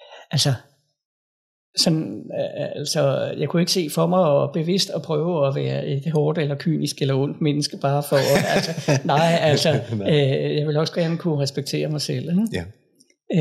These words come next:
Speaker 1: Øh, så, øh, det, ah, det måtte jeg holde fast i, ikke?
Speaker 2: Ja, ja,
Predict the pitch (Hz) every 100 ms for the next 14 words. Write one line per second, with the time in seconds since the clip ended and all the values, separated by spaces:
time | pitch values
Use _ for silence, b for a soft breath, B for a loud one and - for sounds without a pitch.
0 | 143 139 139 143 - 170 139 139 139 143
1 | 135 170 160 147 143 120 - 147 233 226
2 | _ _ _ 349 _ _ _ - - 143
3 | 196 202 202 170 139 113 - - - 143
4 | 170 175 92 - - 98